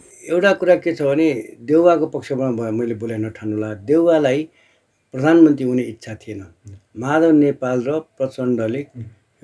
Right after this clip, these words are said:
Speaker 1: उनीहरूको दुई तिहाईको सरकार भएको पार्टीमा उनीहरूका आन्तरिक मतभेदका कारण, स्वार्थपूर्ति नभएका कारण अब, अ, केपी ओलीको स्वेच्छाचारी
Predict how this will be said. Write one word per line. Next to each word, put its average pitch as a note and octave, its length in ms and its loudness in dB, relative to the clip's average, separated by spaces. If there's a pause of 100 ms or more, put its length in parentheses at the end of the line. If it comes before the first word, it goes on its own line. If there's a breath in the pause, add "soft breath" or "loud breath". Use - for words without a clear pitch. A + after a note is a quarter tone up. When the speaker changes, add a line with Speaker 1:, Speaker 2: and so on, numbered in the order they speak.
(440)
Speaker 1:
उनीहरूको C#3 480 -2
दुई A#2 360 -4
तिहाईको C3+ 340 0
सरकार A2+ 440 -8
भएको G#2 360 -14
पार्टीमा G#2+ 1040 -10
उनीहरूका B2 300 -6
आन्तरिक C#3 600 -2
मतभेदका A#2 640 -6
कारण, A#2 340 -8
स्वार्थपूर्ति D3 720 -4
नभएका A#2 240 -4
कारण A2+ 440 -8 (420 soft breath)
अब, B2 440 -2 (460)
अ, G#2 140 -12
केपी E3 340 2
ओलीको D3+ 320 4
स्वेच्छाचारी C#3 1000 -2